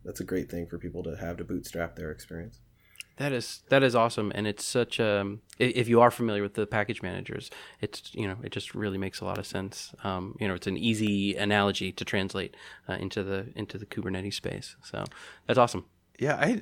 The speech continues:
Speaker 3: I hadn't seen this, um, this project, so that's, that's really cool.
Speaker 2: Yeah, it's really cool. Um,
Speaker 1: And I will say it's all
Speaker 2: I
Speaker 1: crowdsourced as well, right? Like, all the templates are coming from, from people out there, all out on GitHub, and people are working on. There's a real community that's coming around on,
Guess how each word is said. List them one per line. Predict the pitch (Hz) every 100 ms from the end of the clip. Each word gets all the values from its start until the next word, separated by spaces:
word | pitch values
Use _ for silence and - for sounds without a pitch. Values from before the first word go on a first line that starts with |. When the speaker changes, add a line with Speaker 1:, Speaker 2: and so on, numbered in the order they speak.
| -
Speaker 3:
I |
hadn't | 147 190 196
seen | 147 - -
this, | 101 - - 120
um, | 110 101 95 98
this | 98
project, | - 98 92 90
so | - 110
that's, | 110 156
that's | - - - 120
really | 104 147 131
cool. | - 73 58 - - _ _ _ _ _ _ _ _ _ _ _ _ _ _ _ _ _ -
Speaker 2:
Yeah, | 156
it's | - -
really | 165
cool. | - 160 - - -
Um, | 104 104 - 113 107 - -
Speaker 1:
And | 127
I |
will | 147
say | 156
it's | 139 143
all |
Speaker 2:
I | 110
Speaker 1:
crowdsourced | 120 131 127 127 117
as | 110 110
well, | 95
right? | 95 95
Like, | 95
all | 98
the | 107
templates | - 101 107 104 -
are |
coming | 104 104 101
from, | 98 98 98 104 98
from | - 98 98
people | - - 95
out | 95
there, | 98
all | 98 98
out | 95
on | 95
GitHub, | 92 90 90 90 95
and | 82 85 82 - - -
people | - - 92
are |
working | 90 90 85
on. |
There's | 92 107
a |
real | 110
community | 107 107 98 95 90
that's | 87 -
coming | 90 90
around | 80 80 85 85
on, | 85